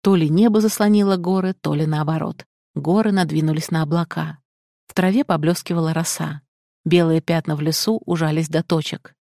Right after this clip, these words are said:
По ущелью клокотала вода, стекавшая теперь отовсюду.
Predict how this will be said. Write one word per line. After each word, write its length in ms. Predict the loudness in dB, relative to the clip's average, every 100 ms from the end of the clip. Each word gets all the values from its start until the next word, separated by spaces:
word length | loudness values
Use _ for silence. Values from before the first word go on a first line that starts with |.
| _ _ _ _ _
По 80 | 2
ущелью 480 | 2 4 2 2
клокотала 580 | 0 -2 0 2 2 4
вода, 460 | 2 2 0 -2 -6 _ -18
стекавшая 580 | -6 -2 0 0 -2
теперь 320 | -2 -2 -2 -2
отовсюду. 640 | -2 -4 -2 -2 -2 -6